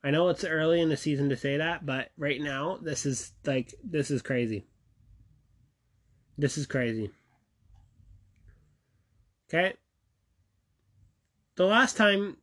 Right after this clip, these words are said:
Patrick Mahomes had, um, had a lot, okay? The last time he had a huge ordeal or a huge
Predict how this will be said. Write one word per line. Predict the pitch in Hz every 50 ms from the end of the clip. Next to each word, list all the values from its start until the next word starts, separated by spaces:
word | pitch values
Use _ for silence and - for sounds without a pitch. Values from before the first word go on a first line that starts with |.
| _ -
Patrick | - 170 175 - 185 170 165
Mahomes | 170 147 139 151 147 139 123 107 - - - - _ _ _ _ _ _ _ _ _ _ _ _ _ - _ _ - _ _ _ _ _ _ _ _
had, | - - 156 151 151 147 139 131 123 - - - _ _ _ _ _ _ _ _ _ _ _ _ _ _ _ _ _
um, | 165 151 147 147 143 143 139 131 123 123 123 - _ _ _ _ _ _ _ _ _ _ _ _ _ _ _ _ _ _ _ _ _ _ _ _ - - - - _ _ _ _ _ -
had | - - 170 160
a | 156 151
lot, | 147 143 139 135 - - - _ _ _ _ -
okay? | - - 147 151 170 175 147 - _ _ - -
The | 160
last | 156 165 156 -
time | - 185 180 180 180
he | 147 139 165 156
had | 147 139 151 147 143 139 135 - - - - - - - _ _ _ _ _ -
a | 151 127
huge | 113 - 143 151 151 147 143 143 139 135 131 127 120 - - - - - _ _ _ _ _ _ _ _ _ _ _ _ _ _ _ _ _ _ _ _ _ -
ordeal | 139 135 131 127 131 123 123 127 123
or | 123 120 117
a | 113
huge | - - 135 131 127 123 110 - -